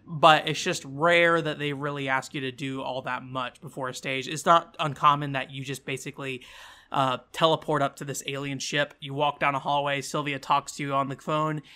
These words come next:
and then you go straight into a boss battle or very quickly into the boss battle. Um, again, there's, there's some exceptions here and there. Like, there's this one where you play, like, musical chairs before you do the fight.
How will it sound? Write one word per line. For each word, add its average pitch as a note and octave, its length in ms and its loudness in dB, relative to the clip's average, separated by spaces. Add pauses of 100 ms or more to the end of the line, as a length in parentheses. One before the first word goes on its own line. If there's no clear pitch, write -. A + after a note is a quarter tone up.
(140)
and C#3 160 -2
then C#3 140 0
you C3+ 80 -4
go C#3 140 -4
straight C#3 320 -4
into C3 160 -6
a A#2+ 40 -8
boss C3 300 0
battle C3+ 480 0
or C3+ 140 -4
very C#3 440 4
quickly C3+ 440 -8
into A#2 160 -14
the A2+ 100 -14
boss A#2+ 300 -10
battle. - 400 -10 (280)
Um, C3 440 -2
again, D3+ 280 0
there's, C#3 220 -4
there's D#3+ 240 -4
some E3 140 -2
exceptions D3+ 580 -4
here D3+ 160 -6
and C3+ 160 -6
there. C#3 180 0
Like, B2+ 200 -6
there's C3 160 -6
this C3 120 -14
one C#3 220 -2
where C3 80 -10
you C3 140 -10
play, C3+ 240 -4
like, B2 180 -6
musical C#3 440 -8
chairs C3+ 500 -2
before C3 260 -12
you B2 80 -10
do B2 140 -10
the A#2 80 -14
fight. B2 400 -4